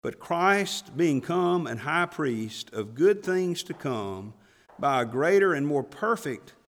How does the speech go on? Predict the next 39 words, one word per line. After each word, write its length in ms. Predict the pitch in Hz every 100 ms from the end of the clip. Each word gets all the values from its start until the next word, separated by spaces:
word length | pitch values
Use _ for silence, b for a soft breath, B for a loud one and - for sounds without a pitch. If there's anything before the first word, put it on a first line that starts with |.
| -
tabernacle, 720 | 127 110 101 101 95 113 123
not 340 | 120 185 220
made 220 | 165 156 127
with 160 | 113
hands, 340 | 117 110 131 135
that 160 | 156
is 140 | 185 185
to 100 | 180
say, 320 | - 147 147
not 240 | 131 135
of 120 | 160
this 180 | 156 -
building, 520 | 135 135 110 101 110 120 - B B B B B
neither 300 | 127 190 220
by 160 | 196 185
the 100 | 160
blood 320 | 139 160 185
of 140 | 165 139
goats 340 | 170 196 -
and 160 | 208 -
calves, 580 | 151 123 110 117 127
but 200 | 117 120
by 200 | 127 151
his 280 | 131 139 120
own 340 | 143 180 180 170
blood 400 | 165 147 117 113
he 220 | 123 135
entered 320 | 147 120 120 B B B
in 440 | 139 147 131 123 143
once 640 | 208 131 101 - - -
into 200 | 135 131
the 120 | 113 110
holy 320 | 147 165 170
place, 460 | 147 127 117 117
having 380 | 156 151 135 131
obtained 840 | 117 107 - - 190 147 123 123 131 120 -
eternal 640 | 123 113 - 156 156 147 - B -
redemption 800 | 107 101 135 135 - 135 127 123
for 440 | - 117 117 110